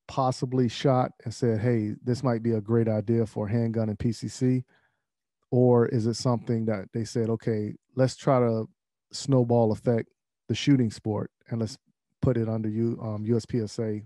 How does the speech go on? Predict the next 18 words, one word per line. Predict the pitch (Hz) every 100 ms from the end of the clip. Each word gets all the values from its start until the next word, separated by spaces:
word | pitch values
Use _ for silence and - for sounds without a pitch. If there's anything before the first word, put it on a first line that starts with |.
| -
with | 120 117
the | 113
multi-gun | 107 104 107 117 -
rules"? | 98 - - - _ _ _ _ _ _ _ _ _
So, | - 113 104 98 95 _ -
but | 120
I'm | 123
curious | - 147 135
to | 127
know | 123 120 107
how | 117 117
they | 113
actually | 110 107 - 107 101 101 104 _ -
decided | 107 - 113 104 117
to |
come | - 113 107
up | 110 -
with | 113 107